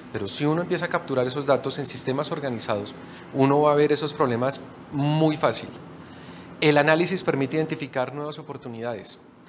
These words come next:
Esto va a reducir costos, optimizar recursos y obviamente va a determinar cuáles productos y servicios serán necesarios, en este caso,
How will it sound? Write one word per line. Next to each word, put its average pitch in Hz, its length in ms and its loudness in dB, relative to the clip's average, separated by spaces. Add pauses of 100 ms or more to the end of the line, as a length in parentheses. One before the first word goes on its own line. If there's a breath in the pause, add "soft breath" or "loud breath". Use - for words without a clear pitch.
(300 loud breath)
Esto 139 260 -4
va 147 80 -2
a 143 40 -4
reducir 143 440 -8
costos, 139 460 -6
optimizar 120 520 -10
recursos 131 600 -12
y 190 100 -12
obviamente 151 540 -10
va 131 280 -8
a 143 120 -10
determinar 117 580 -14
cuáles 135 320 -10
productos 131 640 -10
y 160 80 -16
servicios 123 500 -14
serán 127 320 -12
necesarios, 120 600 -14 (320 loud breath)
en 123 100 -10
este - 200 -10
caso, 110 340 -12